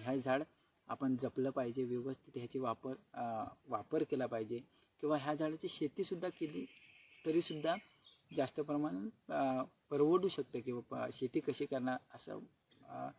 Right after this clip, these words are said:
आता प्रश्न पडेल काय जणांना, म्हणजे शेती कशी करणार, म्हणजे हे झाडाचे, अ, जी फळं येतात ती ऑटोमॅटिक, अ, नॅचरलदृष्ट्या पावसाळ्यामध्ये रुजून येतात, तर त्याची तोड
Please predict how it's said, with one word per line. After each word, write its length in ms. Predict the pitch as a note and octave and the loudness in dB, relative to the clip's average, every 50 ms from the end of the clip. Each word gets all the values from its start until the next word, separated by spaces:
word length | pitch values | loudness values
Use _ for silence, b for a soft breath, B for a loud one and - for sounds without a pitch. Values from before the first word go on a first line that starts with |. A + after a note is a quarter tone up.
| B B B B - | B B B B -4
आता 160 | - C3 C#3+ | 0 2 2
प्रश्न 340 | C3+ - D#3 C#3 - - D3 | 4 4 4 4 4 2 0
पडेल 220 | B2+ C3 A2+ A2 G#2+ | 0 0 0 -2 -2
काय 180 | - G2+ G#2+ | -2 -2 -4
जणांना, 300 | G#2+ A2 A2+ A#2+ C3 B2 | -4 -6 -6 -6 -4 -4
म्हणजे 200 | B2 B2+ C3 D3 D3+ - - | -2 -2 -2 -2 -4 -6 -10
शेती 280 | - - C#3 B2+ - C3+ | -12 -10 -6 -4 -4 -2
कशी 240 | - C3+ - C#3+ | -2 -2 -2 -2
करणार, 180 | C#3+ C#3+ C#3 C#3 | -2 0 0 0
म्हणजे 180 | C3+ C#3+ D#3+ F3+ B B B B B B _ - | 0 0 -2 -6 B B B B B B _ 4
हे 120 | C#3+ D3 | 6 6
झाडाचे, 420 | C#3 C#3 C#3 C#3 D3 C#3+ - D#3+ E3 D#3+ - - - | 6 4 4 4 2 2 0 -4 -4 -6 -8 -8 -4
अ, 60 | C3 B2 A#2+ A#2+ A#2 A#2+ B2 B2+ B2+ - - C3+ B2 A#2+ | -2 -2 -2 -2 -2 -4 -4 -6 -6 -8 -8 -10 -8 -4
जी 120 | C3 C3 - - | -2 -4 -2 0
फळं 160 | C3+ C3+ C#3+ | 4 4 6
येतात 200 | D3 C#3+ B2 D3 - - | 6 6 4 0 -2 -2
ती 60 | - | -4
ऑटोमॅटिक, 760 | - - C3 C#3 - E3+ E3 F3+ F3 F3+ G3 G#3 - - - | -2 -2 -2 -2 0 0 0 0 2 0 0 0 -2 -4 -2
अ, 180 | D3 C#3 C#3 C3+ | 0 2 2 2
नॅचरलदृष्ट्या 720 | C3+ C3 B2 - - C#3+ D3 C#3+ D3 C#3+ C#3 - - D3+ | 2 2 0 0 0 0 0 0 0 -4 -6 -4 -4 0
पावसाळ्यामध्ये 640 | - C3 A#2+ A#2 A#2 - C3+ C3+ C3 C#3 C3+ D3+ D3+ | 2 4 4 4 2 -2 -2 0 0 2 2 2 2
रुजून 260 | D#3+ E3 D3+ E3+ D#3+ | 2 2 4 4 4
येतात, 200 | C#3 A2 - A#2 B B B B B B - | 4 2 0 -4 B B B B B B -6
तर 60 | F3+ | -4
त्याची 300 | F3 - F#3 E3 - - | 0 2 2 2 2 0
तोड 500 | - - _ _ - F#3+ F#3+ G#3 F#3+ D3 | -6 -12 _ _ 8 12 12 12 12 12